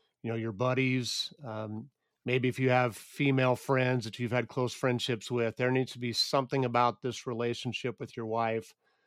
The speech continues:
that is unlike any other relationship that you have. And that's not just the physical aspect of it. That's certainly part of it.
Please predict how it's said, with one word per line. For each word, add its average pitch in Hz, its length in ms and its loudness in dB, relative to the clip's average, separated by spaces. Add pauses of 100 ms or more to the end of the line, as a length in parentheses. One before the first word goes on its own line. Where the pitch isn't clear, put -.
(380)
that 127 100 0
is 117 120 -2
unlike 123 360 4
any 123 180 2
other 117 180 0
relationship 117 760 -2
that 120 100 -8
you 117 120 -4
have. 120 460 4 (440)
And 131 80 2
that's 135 240 2
not 139 220 6
just - 240 -4
the 117 80 -6
physical 123 480 0
aspect 113 540 -2
of 113 180 -4
it. 113 180 -10
That's 135 240 -4
certainly 143 360 -2
part 135 340 2
of 110 80 -2
it. 113 160 0